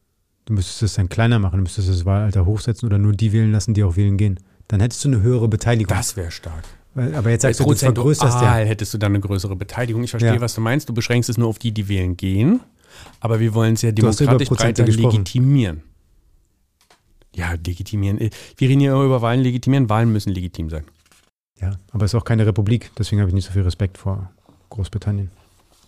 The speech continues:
Speaker 2: Muss ja auch nicht. Ich ertrag
Speaker 1: Ich mag
Speaker 2: das mit,
Speaker 1: Republiken mehr.
Speaker 2: ich ertrag das mit Stoizismus.
Speaker 1: Sehr gut. Wann war das nochmal? Das war die letzte Folge.
Speaker 2: Das war die letzte Folge.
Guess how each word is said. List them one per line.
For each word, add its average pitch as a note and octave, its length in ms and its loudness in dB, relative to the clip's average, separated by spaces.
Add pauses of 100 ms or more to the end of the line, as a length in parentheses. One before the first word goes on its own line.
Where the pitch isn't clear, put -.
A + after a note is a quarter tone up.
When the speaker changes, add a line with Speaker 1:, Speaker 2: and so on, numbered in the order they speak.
(1500)
Speaker 2:
Muss A2 180 -2
ja D#3 80 -2
auch G2 80 0
nicht. F2 160 -4 (760)
Ich G#2+ 180 -2
ertrag A#2 240 0
Speaker 1:
Ich A#2 40 0
mag B2+ 80 4
Speaker 2:
das A#2 100 0
mit, A#2 100 2
Speaker 1:
Republiken G#2+ 400 0
mehr. G2 180 2 (100)
Speaker 2:
ich A#2+ 140 -4
ertrag B2 260 -4
das A#2 140 -6
mit A2 120 -2
Stoizismus. A2+ 600 -6 (360)
Speaker 1:
Sehr G2+ 200 2
gut. F2+ 200 -2 (220)
Wann G#2+ 180 2
war A#2 120 2
das C3+ 180 -4
nochmal? D#3 180 2
Das - 120 -4
war A2 80 2
die G#2 60 2
letzte - 260 -2
Folge. G2 280 0
Speaker 2:
Das A2 200 0
war B2+ 100 2
die B2+ 80 2
letzte B2+ 240 0
Folge. B2 320 2